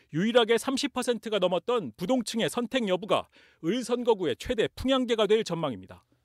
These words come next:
이번 여론조사는 케이씨티비 제주방송과 한라일보, 뉴제주일보,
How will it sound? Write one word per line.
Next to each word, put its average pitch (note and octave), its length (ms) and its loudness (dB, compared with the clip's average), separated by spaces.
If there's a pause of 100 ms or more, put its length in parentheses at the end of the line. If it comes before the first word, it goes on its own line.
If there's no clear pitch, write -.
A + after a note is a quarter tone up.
(600)
이번 A3+ 300 6
여론조사는 A#3 640 2
케이씨티비 C4 520 -4
제주방송과 G#3 720 0
한라일보, A#3 680 2 (140)
뉴제주일보, G3 840 0